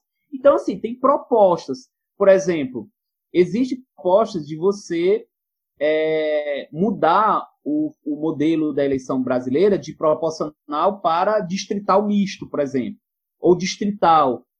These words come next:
que você, pra cada, você di-, dividiria, por exemplo, a cidade de Fortaleza, ao invés do vereador poder ser eleito por toda a cidade,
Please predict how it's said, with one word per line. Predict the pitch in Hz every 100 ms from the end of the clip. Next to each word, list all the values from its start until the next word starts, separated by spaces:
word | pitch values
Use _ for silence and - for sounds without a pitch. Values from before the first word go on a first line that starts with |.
| _
que | -
você, | 165 180 190
pra | - 170
cada, | - 170 185 190
você | 185 185 180
di-, | 156 156 -
dividiria, | 143 160 175 170 165 170 233 254 - -
por | 208
exemplo, | 185 185 175
a | 170
cidade | - 220 170
de |
Fortaleza, | - 160 - 170 175 131 - - _ _
ao | - 185
invés | 208 190 185
do | 180
vereador | 185 180 170 151 156 135 123 - _
poder | 175 170
ser | 175 - 175
eleito | 156 143 131 _
por | 220 208
toda | 160 135
a |
cidade, | 139 240 240 190 214 480